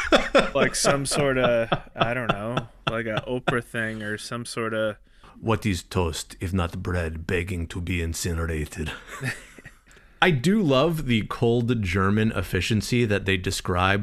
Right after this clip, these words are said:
Speaker 1: the toaster with.
Speaker 2: Uh-huh.
Speaker 1: Material, metal casing, and metal burning plate. <laughs> That's it. I mean, that is a toaster. <laughs>
Speaker 2: Do you remember, uh, like, maybe twenty years ago, there was, like, some car company was, like, sponsoring a Sting tour?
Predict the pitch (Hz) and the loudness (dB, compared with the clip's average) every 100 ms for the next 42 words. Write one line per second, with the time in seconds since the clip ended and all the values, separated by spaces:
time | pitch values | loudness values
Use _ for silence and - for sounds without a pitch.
0 | - 95 - 92 90 - 120 127 127 - | -2 -4 -2 -4 -2 0 2 2 0 -8
1 | - - - - 143 - - 147 131 95 | -20 -20 -8 -4 0 0 2 4 4 4
2 | 85 78 - - - - - 101 98 98 | 2 -2 -10 -20 -20 -20 -8 0 4 4
3 | 98 90 - 104 87 - 78 - - 101 | 2 0 2 2 2 -2 -6 -8 -2 2
4 | 95 98 95 87 82 98 90 82 78 - | 4 2 0 -2 -2 0 0 0 -4 -4
5 | 82 76 - - - - - - - - | -4 -4 -8 -10 -20 -16 -14 -12 -10 -2
6 | 220 - - - 311 - - - - _ | 0 2 0 0 -4 -6 -20 -20 -20 _
7 | - - - 254 262 262 311 262 214 247 | -20 -12 -4 4 4 4 2 4 4 4
8 | 254 247 277 302 269 285 311 302 - 165 | 6 6 6 4 4 6 4 4 4 4
9 | - - - - - - - 175 214 247 | 4 -2 -12 -16 -16 -20 -16 -8 -4 -4
10 | 247 233 226 180 151 - 160 165 _ 165 | -4 -2 0 0 -2 -6 -4 -4 _ -4
11 | 151 120 - - - 143 151 131 - 139 | -2 -2 -6 -16 -16 -10 -10 -10 -6 -4
12 | 135 117 123 123 127 127 123 117 113 107 | -4 -2 -2 -4 -4 -2 -2 -2 -4 -6
13 | 113 107 - 123 120 117 110 - 135 131 | -6 -6 -6 -6 -6 -6 -8 -6 -2 0
14 | 143 139 131 123 120 110 - - 110 117 | -2 -6 -4 -4 -4 -6 -6 -6 -6 -6
15 | - 120 110 101 - - 123 143 - 151 | -6 -6 -6 -10 -10 -4 -4 -4 -6 -6
16 | 151 156 | 0 0